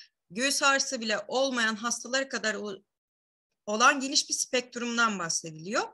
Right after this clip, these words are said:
Ama biz, e, acil serviste A K S olarak, e, ta-, tetkik ve tanı olarak, e, hastaları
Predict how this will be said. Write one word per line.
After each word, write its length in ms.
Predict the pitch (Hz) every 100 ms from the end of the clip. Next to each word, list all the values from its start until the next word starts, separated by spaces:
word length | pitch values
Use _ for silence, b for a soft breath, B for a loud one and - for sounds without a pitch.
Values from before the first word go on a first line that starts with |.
| _ _ _ _ _ _ _ _ _ _ B B B B B B B B _ -
Ama 240 | 302 330
biz, 120 | 320
e, 380 | 311 302 269 - -
acil 300 | 262 277 302
serviste 420 | 339 277 269 -
A 260 | - 220 220
K 220 | 254 254
S 180 | - 294
olarak, 540 | 269 240 208 202 - -
e, 60 | 196 202 190 180 185
ta-, 260 | 240 240 240 _
tetkik 460 | - 226 226 269 269
ve 80 | 226
tanı 360 | 254 240 254
olarak, 360 | 233 214 196 208 - -
e, 60 | 190 185 185 185 - -
hastaları 760 | 226 240 - 233 247 339 -